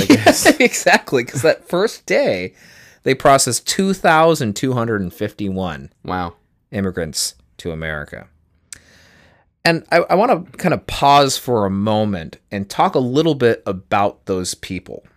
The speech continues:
Speaker 2: about those individuals, and a little bit about their journey, because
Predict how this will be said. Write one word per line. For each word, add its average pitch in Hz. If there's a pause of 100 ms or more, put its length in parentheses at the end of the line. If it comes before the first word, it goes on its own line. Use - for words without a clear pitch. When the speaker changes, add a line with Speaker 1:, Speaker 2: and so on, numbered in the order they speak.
(240)
Speaker 2:
about 98
those 101
individuals, 95 (560)
and 131
a 131
little 165
bit 247
about 156
their 117
journey, 104 (340)
because 135